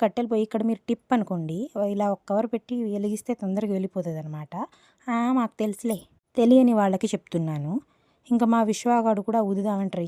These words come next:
చేశాడు. కానీ కంట్లో పడిపోయి. ఇక్కడ వాడు ఏం చెప్తున్నాడంటే, "నైట్ అయిపోతుంది, నాకు స్నానం చేపి" అంటున్నాడు. ఇంకా వీళ్ళిద్దరితో కొంచెంసేపు అలా టైమ్ స్పెండ్ అయితే చేశాను. తర్వాత కర్రీ. కర్రీ కోసం అని పొటాటో అయితే తీసుకున్నాను.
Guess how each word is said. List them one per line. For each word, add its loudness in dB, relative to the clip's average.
చేశాడు. -6
కానీ -4
కంట్లో -4
పడిపోయి. -10
ఇక్కడ 4
వాడు 6
ఏం 6
చెప్తున్నాడంటే, -2
"నైట్ 2
అయిపోతుంది, 0
నాకు 0
స్నానం -2
చేపి" -2
అంటున్నాడు. -4
ఇంకా 6
వీళ్ళిద్దరితో 4
కొంచెంసేపు -4
అలా 0
టైమ్ -2
స్పెండ్ -4
అయితే -6
చేశాను. -8
తర్వాత -4
కర్రీ. -4
కర్రీ 0
కోసం -2
అని 0
పొటాటో -4
అయితే -4
తీసుకున్నాను. -6